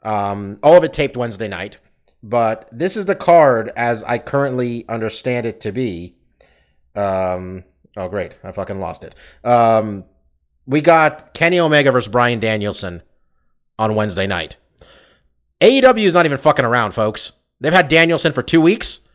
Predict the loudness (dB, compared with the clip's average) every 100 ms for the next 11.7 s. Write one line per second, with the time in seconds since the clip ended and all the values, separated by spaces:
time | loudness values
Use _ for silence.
0 | _ _ _ _ -4 0 2 4 4 6
1 | 6 2 0 -6 -6 -2 4 6 6 6
2 | 4 2 -6 -10 -14 _ _ _ -6 0
3 | 2 2 0 -4 -2 0 0 0 0 -2
4 | -2 -2 -2 -4 -6 -8 -14 -16 -20 _
5 | _ -10 0 0 2 0 0 0 -4 -4
6 | -6 -12 -14 -18 -18 _ _ _ _ _
7 | 0 2 2 -2 -8 -10 _ _ _ _
8 | _ _ _ _ _ _ _ _ _ _
9 | _ -12 -6 4 4 4 0 2 0 -4
10 | -6 -4 0 0 -2 -2 0 -2 -2 -6
11 | -4 -4 -4 -8 -10 -12